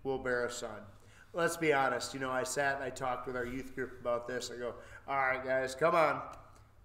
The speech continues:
Hear me out. Virgin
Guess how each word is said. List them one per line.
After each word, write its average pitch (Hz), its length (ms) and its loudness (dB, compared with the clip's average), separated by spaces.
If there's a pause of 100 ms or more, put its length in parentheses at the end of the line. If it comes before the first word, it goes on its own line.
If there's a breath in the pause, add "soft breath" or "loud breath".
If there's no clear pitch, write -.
(220)
Hear 165 160 4
me 180 120 2
out. 139 400 2 (580)
Virgin 160 720 2